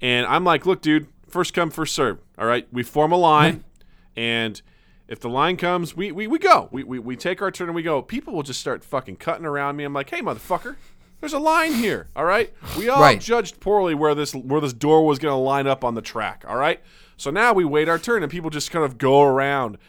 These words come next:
Speaker 1: I'm like, "What the fuck do you think you're doing? Like, what are you
Speaker 2: Right.
Speaker 1: doing?" I've literally, like, cut old people off because they were just, like, nudging their way in there, nudging their way. I'm like,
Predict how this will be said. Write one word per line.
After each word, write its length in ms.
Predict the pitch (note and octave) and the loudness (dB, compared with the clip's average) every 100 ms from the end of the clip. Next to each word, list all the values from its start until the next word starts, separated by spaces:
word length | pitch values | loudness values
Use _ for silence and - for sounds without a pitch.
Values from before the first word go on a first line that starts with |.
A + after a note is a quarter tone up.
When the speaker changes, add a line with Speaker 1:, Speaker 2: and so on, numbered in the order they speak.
| _ | _
Speaker 1:
I'm 100 | D#3+ | -8
like, 180 | F#3 D3+ | -8 -8
"What 100 | G4+ | -6
the 80 | A#4 | -6
fuck 220 | - A4 | -4 -4
do 80 | F4+ | -4
you 60 | F#4 | -6
think 180 | F4+ | -4
you're 80 | D#4+ | -6
doing? 320 | D4+ G4+ B3 - _ _ - | -2 -2 -2 -10 _ _ -16
Like, 120 | D#3 | -12
what 120 | E3 E4+ | -8 -4
are 20 | |
you 80 | E4+ | 0
Speaker 2:
Right. 160 | - | 0
Speaker 1:
doing?" 180 | F4+ A#2+ _ _ _ _ | 0 -6 _ _ _ _
I've 200 | F3 G#3 | -2 0
literally, 380 | D3 F3+ G3 F#3+ | -2 0 2 2
like, 200 | F3 C#3+ | -2 -4
cut 220 | - F3 - | -2 -4 -2
old 200 | D3+ C#3 | -4 -4
people 320 | D3+ C3 A#2 | -8 -6 -2
off 400 | B2 G#2+ - - - _ | 0 -2 -8 -20 -20 _
because 300 | - - B2 | -16 -8 -6
they 80 | C#3 | -4
were 100 | B2 | -6
just, 160 | B2 - | -6 -8
like, 160 | A2 - - | -8 -10 -16
nudging 400 | A2 B2+ C3 C3 | -4 0 0 -2
their 140 | B2 A#2+ | -2 -2
way 260 | A#2+ A2 | -2 -4
in 160 | A2+ A#2 | -6 -6
there, 160 | A#2+ A#2 | -6 -6
nudging 340 | A#2+ A#2+ B2 | -4 -4 -6
their 60 | A2+ | -6
way. 180 | A2+ G#2+ | -4 -4
I'm 140 | A#2+ | -4
like, 160 | B2+ | -6